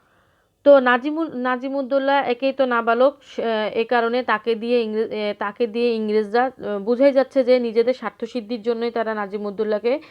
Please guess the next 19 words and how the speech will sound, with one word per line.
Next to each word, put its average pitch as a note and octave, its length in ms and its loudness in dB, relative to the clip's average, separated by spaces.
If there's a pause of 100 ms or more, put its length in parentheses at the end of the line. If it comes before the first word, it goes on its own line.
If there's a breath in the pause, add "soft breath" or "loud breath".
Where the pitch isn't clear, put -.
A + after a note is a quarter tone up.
(260 loud breath)
নামে G#3+ 220 0
মাত্র G#3+ 280 -4
সিংহাসনে A3 520 -6
বসিয়েছিলেন A#3 680 -4 (380 loud breath)
এবং A3+ 480 0
নাজিমুদ্দৌলার A3+ 680 0
কাছ A3 220 -4
থেকে A#3+ 200 0
তাদের G#3+ 340 0
যা G#3 260 2
যা A#3 180 2
সব, A3 280 -6
উম, G#3 420 -8 (260)
সুবিধা B3+ 380 0
নেওয়া A#3 220 -2
দরকার A3+ 420 -2
তাই G#3+ 240 -2
তারা A3 240 -4
নিয়েছিল। G#3+ 520 -2